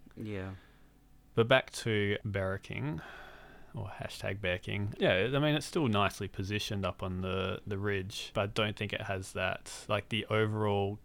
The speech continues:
Speaker 2: camp area doesn't have that, mm, same magic as Helena or Wallich.
Speaker 1: For sure, yeah.
Speaker 2: I don't know. There's just, it's hard to describe why it's not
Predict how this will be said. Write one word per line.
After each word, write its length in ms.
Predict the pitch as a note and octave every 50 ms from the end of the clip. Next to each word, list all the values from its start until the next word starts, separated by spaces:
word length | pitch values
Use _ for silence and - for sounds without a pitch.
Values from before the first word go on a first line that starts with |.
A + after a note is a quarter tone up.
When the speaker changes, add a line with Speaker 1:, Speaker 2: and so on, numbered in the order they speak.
| - - - -
Speaker 2:
camp 340 | - - G#2 F#2+ F#2+ F#2 - -
area 400 | G#2 G2 F#2 F#2+ F#2+ F#2 F#2 F#2
doesn't 300 | F2+ F2+ F#2 G2 F2+ -
have 240 | - F#2+ F#2 G#2
that, 220 | G2+ F2+ F2 - - - - -
mm, 180 | G#2 G2 F#2+ -
same 260 | - - G2 F#2 F#2
magic 460 | F2+ F2+ F2 F2 - F#2+ F2+ - -
as 380 | G#2+ G2 F#2+ F#2+ - - - - -
Helena 460 | - G#2 - G2 F#2+ G2 - - F#2+
or 420 | G2 - - - G1+ G1+ G1+ G2+ - - -
Wallich. 540 | - - G1+ - - - - - - - - - - -
Speaker 1:
For 100 | - G2+
sure, 300 | - - G2 F2 E2 E2+ - - - -
yeah. 180 | G#2 F#2+ F#2 F2 E2 - - - - - - - - - - - -
Speaker 2:
I 80 | D3 D#3+
don't 140 | E3+ E3+ E3
know. 220 | E3 D#3 A2 G#2 A2
There's 240 | A#2+ A#2 A2+ - -
just, 300 | B2 A2+ - - - - - - -
it's 160 | A#2+ A2+ - -
hard 200 | B2 A#2+ A2+ A2+
to 80 | A2
describe 580 | G#2+ G#2 G2 - - - G2 G2 F#2+ F#2+ F#2+ F#2+
why 380 | F#2+ F#2+ F#2 F#2+ F#2+ F#2 F#2+ F#2+
it's 340 | G2 G#2 - - - - G#2
not 420 | G2 F#2+ F#2 F#2 - - -